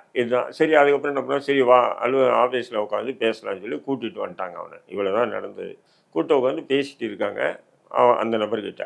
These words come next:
அதுக்குள்ள என்ன பண்றாங்கன்னா, அந்த பணம் வாங்கி ஏமாத்திய புகாரி என்ற நபரு,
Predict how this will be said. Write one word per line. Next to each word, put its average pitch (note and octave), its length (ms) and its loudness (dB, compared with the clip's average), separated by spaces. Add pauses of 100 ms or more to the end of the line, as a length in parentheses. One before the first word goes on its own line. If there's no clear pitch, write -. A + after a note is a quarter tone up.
(120)
அதுக்குள்ள D3+ 460 0
என்ன D3+ 160 2
பண்றாங்கன்னா, F#2+ 580 -10 (220)
அந்த C3+ 420 -4 (1600)
பணம் C#3+ 260 4
வாங்கி C#3 200 0 (120)
ஏமாத்திய A#2 500 0
புகாரி B2+ 340 4
என்ற G#2 200 -4
நபரு, F2+ 440 -6